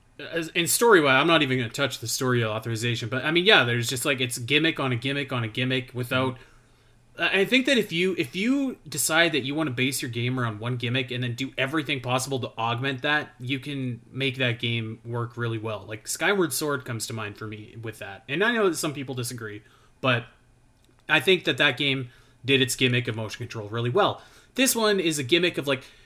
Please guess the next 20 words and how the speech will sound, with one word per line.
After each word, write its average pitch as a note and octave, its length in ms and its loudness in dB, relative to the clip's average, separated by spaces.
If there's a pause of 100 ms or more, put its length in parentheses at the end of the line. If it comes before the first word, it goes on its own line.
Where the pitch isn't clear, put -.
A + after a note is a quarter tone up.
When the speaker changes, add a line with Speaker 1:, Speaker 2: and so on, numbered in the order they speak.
(120)
Speaker 1:
we're C#3 140 -4
back D#3 300 4
with C#3 100 -6
two E3+ 200 -6
D, E3 200 -2
but C#3+ 140 -4
it's A#2+ 140 -8
not D#3+ 160 -2
quite D3 200 -4
two D3 160 -4
D, C3+ 180 0
but B2+ 200 -6
there's A#2+ 160 -2
also D3+ 220 -2
first C3+ 300 -6
person, B2 400 -4
but A#2 120 -8
there's A#2 180 -4
also, B2+ 640 -4 (100)
uh, G2+ 360 -10